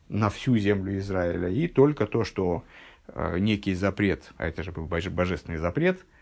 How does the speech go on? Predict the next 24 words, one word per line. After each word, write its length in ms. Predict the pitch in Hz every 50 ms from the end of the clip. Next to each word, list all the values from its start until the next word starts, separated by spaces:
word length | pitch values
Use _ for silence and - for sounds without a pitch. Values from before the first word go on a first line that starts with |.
| - - - - - _ _ _ _ - - - -
озвученный 640 | - 107 104 98 110 110 101 92 - 92 87 85 85
там 220 | 80 80 80 87
благодаря 500 | 90 92 92 95 92 98 95 98 92 85
претензии 600 | - - 95 - 104 95 87 82 90 87 85 82 - - - - -
дочерей 440 | 107 101 98 - - 95 87 90
Цлавхада, 720 | 90 - - 82 85 - - 143 147 160 147 127 117 117 - - - - - - _ _ _ _ _ _ _ - -
из-за 340 | 143 139 123 110 120 120 110
того, 300 | - 123 127 135 131 110
что 140 | - -
этот 240 | 107 104 - 101 101
запрет 500 | 101 110 110 104 - 117 113 95 - -
лежал 520 | 101 101 107 110 107 113 107 92 82 80 - - - - -
на 140 | 90 92
земле, 520 | 90 87 92 95 98 117 160 208 220 101 175
вот 260 | 135 104 127 131 -
невозможно 720 | 104 104 98 98 98 90 98 110 131 143 120 110 101 95
было 280 | 95 110 120 120 107 101
полно-, 420 | - 98 98 101 101 101 98 98
невозможно 580 | 101 101 104 104 98 113 143 160 160 160 147 127
была 260 | 107 110 107 117 127
полнота 600 | - - 107 107 104 101 98 98 - 120 110 104
обладания, 680 | 95 95 95 98 101 101 113 107 98 92 85 85 85 - - - - -
невозможно 800 | - 104 101 101 104 110 127 127 117 113 110 107 107 104 98 - - - - - - _
было, 640 | - 98 101 123 127 127 120 113 113 107 104 101 95